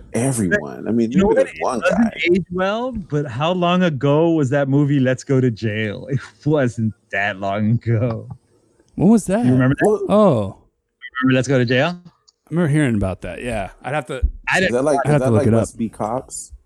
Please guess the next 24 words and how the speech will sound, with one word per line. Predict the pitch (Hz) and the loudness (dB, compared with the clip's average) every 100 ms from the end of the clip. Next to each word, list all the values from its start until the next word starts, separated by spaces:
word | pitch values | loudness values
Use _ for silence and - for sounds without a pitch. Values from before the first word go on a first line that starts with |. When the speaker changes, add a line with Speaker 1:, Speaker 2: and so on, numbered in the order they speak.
| - - | -20 -8
Speaker 2:
That's, | 156 143 - - | -2 -2 -4 -4
no, | 151 190 175 185 175 175 | 2 4 4 2 -2 -4
yes | 160 240 220 - | 0 0 -2 -4
and | 180 160 | -2 0
no. | 135 80 76 _ | 0 -2 -10 _
<laughs> | _ _ | _ _
Uh, | 135 131 143 131 127 127 127 127 131 | 0 2 4 2 2 2 2 2 0
I | 151 | -2
can | 170 208 | 0 0
see | - 220 | 2 2
why | 220 180 | 4 4
you | 180 175 | 4 2
could | 175 139 - | 0 -4 -2
think | 151 160 | -2 0
it | 185 | 2
is, | 202 254 254 _ _ _ _ | 2 2 -2 _ _ _ _
but | 147 | 0
no, | 151 131 | 2 2
it's | 127 139 | 2 2
a | 170 151 | 0 0
Bob | 131 160 175 180 | 2 2 2 0
Odenkirk, | 165 160 156 170 156 - 165 170 - 151 | -2 0 0 0 -4 -2 -2 -2 -6 -4
uh, | 143 127 | -2 0
directed, | 135 143 147 - 151 147 143 139 | 2 0 -2 -2 0 2 0 -2